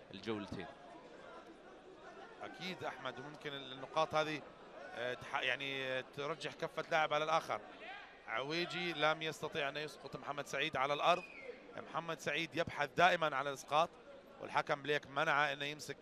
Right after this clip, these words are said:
Speaker 2: أصابعه بالقفص. يجب أن تعتمد، آه، على فقط على فنياتك أو القوة اللي عندك بدون ما مساعدة تثبت نفسك، آه، بالقفص. آه، ثلاث دقائق وسبع ثواني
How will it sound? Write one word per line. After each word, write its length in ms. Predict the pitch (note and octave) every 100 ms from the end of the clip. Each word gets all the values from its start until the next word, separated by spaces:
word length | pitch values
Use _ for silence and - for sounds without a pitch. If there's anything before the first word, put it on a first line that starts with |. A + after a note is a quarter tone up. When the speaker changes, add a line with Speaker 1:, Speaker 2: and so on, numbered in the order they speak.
| -
Speaker 2:
أصابعه 460 | B2+ - D3+ C3+
بالقفص. 540 | B2 B2 C#3+ C#3+ F3 - - - - -
يجب 240 | B2+ C3
أن 140 | C3+ B2+
تعتمد، 420 | C#3 C3+ D3 C#3 B2 B2+
آه، 180 | B2+ A#2+
على 360 | A2+ C3+ C3
فقط 280 | C#3 C#3+ C#3+ - - - -
على 440 | A#2 B2+ B2 B2 B2+ - -
فنياتك 560 | C#3 C#3+ C#3+ D#3 D#3 -
أو 140 | C3 C3
القوة 440 | B2+ D3 D#3 E3
اللي 140 | E3 C#3+
عندك 280 | D#3+ E3 - - - -
بدون 300 | B2+ C#3 E3+
ما 80 | D#3
مساعدة 400 | D3 C#3+ D3 D3
تثبت 520 | C#3+ C3+ D#3+ D3 C#3+ C#3+
نفسك، 300 | D3 D3 C3+ C3+
آه، 220 | B2+ B2 - - - - -
بالقفص. 840 | B2 A#2+ D3 D#3 E3 E3+ E3 - D3
آه، 160 | C#3
ثلاث 400 | C#3 C#3 C#3 D3+ -
دقائق 560 | C#3 - D#3 D#3+ D3 C3+
وسبع 460 | C3+ - F3+ F3
ثواني 480 | F3+ E3 D#3 C3